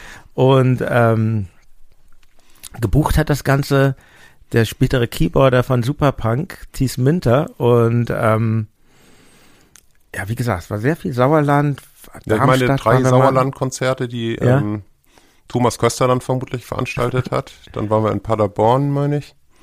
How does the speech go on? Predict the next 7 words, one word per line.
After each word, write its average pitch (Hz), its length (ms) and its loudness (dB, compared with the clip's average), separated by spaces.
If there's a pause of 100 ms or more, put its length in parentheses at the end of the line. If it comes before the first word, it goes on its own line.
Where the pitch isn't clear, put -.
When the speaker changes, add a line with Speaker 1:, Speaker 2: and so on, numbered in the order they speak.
(420)
Speaker 2:
Münster, 139 600 0 (120)
wo 120 100 -4
uns 113 120 -4
die 107 80 -10
Platten 131 300 -6
geklaut 135 440 -8
wurden. 135 340 -4